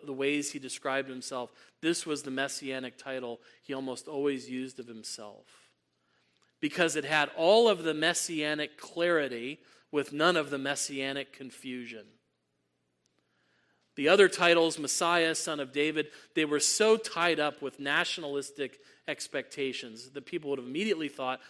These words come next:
"He's here to save us from the Romans. He's here to establish the Jerusalem again, to set up the people of God again."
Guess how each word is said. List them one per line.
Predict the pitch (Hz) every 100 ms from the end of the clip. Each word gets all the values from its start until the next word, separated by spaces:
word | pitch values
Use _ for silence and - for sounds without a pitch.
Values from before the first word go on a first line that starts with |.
| _
"He's | 139 -
here | 185 196
to | 180
save | - 165
us | 165 156
from | 151 139
the |
Romans. | 117 123 117 104 101 - -
He's | - 135
here | - 175
to | 160
establish | - - 143 147 147 135 - - _ _
the | 135 127 -
Jerusalem | 131 135 147 165 - 135 120
again, | 117 120 123 113
to | 135 120
set | - 151
up | 151 139 - _
the | -
people | 123 170 170 135
of | 127
God | 127 135 131
again." | 123 120